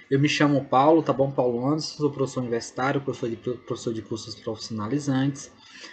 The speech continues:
sou formado em administração de empresas, pós-graduado em psicologia organizacional,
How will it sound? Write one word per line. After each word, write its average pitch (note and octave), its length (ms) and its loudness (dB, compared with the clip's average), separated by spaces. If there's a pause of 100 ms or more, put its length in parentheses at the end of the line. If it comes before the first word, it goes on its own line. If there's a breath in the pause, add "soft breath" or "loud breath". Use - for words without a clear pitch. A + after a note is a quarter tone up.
(160 loud breath)
sou C3+ 160 0
formado C3 360 4
em C3 40 4
administração B2 440 -2
de A#2+ 120 -2
empresas, C3+ 460 2
pós-graduado A2+ 720 -2
em G#2+ 60 -6
psicologia A2+ 680 -4
organizacional, A#2 1000 2